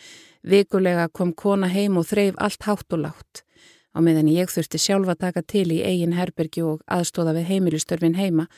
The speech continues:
eins og flestir krakkar, slapp Vala við allt slíkt. Pabbi Völu rak heildsölu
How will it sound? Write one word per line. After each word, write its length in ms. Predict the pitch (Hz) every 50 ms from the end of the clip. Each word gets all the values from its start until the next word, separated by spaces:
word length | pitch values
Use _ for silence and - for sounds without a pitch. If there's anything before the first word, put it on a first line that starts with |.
| _ -
eins 160 | - 170 131
og 80 | 131
flestir 380 | - 190 170 - - - 160 -
krakkar, 400 | - - 208 185 - - 165 170 - - - - - - - - -
slapp 460 | - - - 233 233 233 - - 202
Vala 320 | 185 190 190 190 185 175
við 160 | 165 165 165 - -
allt 240 | 160 156 - - -
slíkt. 560 | - - - 156 - - - _ - - - _ _ _ _ _ _ _ _ _ _ _ _ _ _ _ _ _ _ _ _ _ _ _
Pabbi 300 | - 226 240 - - 262
Völu 380 | 220 226 240 240 233 226 220 208
rak 240 | 208 208 - - -
heildsölu 560 | 220 220 190 - - - - 156 151 147 139